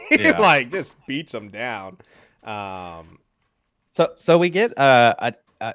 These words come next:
Speaker 1: probably my favorite scene from this episode
Speaker 2: All right.
Speaker 1: is Karli calling his sister.
Speaker 2: Yes.
Speaker 1: Calling Falcon's sister. That is
Speaker 2: So
Speaker 1: like,
Speaker 2: many
Speaker 1: okay, that's
Speaker 2: questions.
Speaker 1: awesome.
Speaker 2: So many questions.
Speaker 1: He, well, yeah, like, she obviously has, like, an, an excellent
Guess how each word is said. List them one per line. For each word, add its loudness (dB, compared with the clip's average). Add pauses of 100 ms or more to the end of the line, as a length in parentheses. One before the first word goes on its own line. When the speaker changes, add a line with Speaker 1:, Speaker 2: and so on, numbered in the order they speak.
Speaker 1:
probably -4
my -2
favorite -6
scene -8
from -6
this -8
episode -10
Speaker 2:
All -18
right. -18 (140)
Speaker 1:
is -8
Karli -2
calling -6
his -12
sister. -16 (360)
Speaker 2:
Yes. -12
Speaker 1:
Calling 0
Falcon's -4
sister. -12
That 0
is -4
Speaker 2:
So -10
Speaker 1:
like, 2
Speaker 2:
many -2
Speaker 1:
okay, -2
that's 0
Speaker 2:
questions. -12
Speaker 1:
awesome. -4 (100)
Speaker 2:
So -16
many -14
questions. -10
Speaker 1:
He, -6
well, 8
yeah, 4
like, 0
she -2
obviously -2
has, -2
like, -2 (120)
an, -6 (160)
an -10 (300)
excellent -6